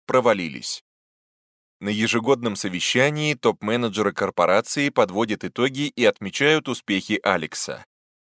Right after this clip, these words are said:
Он управляет группой из трех компаний, которые в недавнем прошлом были убыточными,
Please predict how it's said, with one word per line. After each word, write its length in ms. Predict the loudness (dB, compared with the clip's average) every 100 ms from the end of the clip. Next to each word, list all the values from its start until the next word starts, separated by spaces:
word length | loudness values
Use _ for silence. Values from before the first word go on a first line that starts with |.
| _ _
Он 200 | 0 0
управляет 520 | 2 2 4 2 0
группой 480 | 0 -2 0 -2 -2
из 240 | -2 -4
трех 240 | 0 0 0
компаний, 580 | -2 0 2 2 2 0
которые 540 | 2 2 2 2 2
в 80 | 0
недавнем 480 | 4 6 6 2 -6
прошлом 500 | -2 -2 0 -2 0
были 240 | -2 0
убыточными, 840 | 0 -2 -4 -4 -8 -10 -12 -16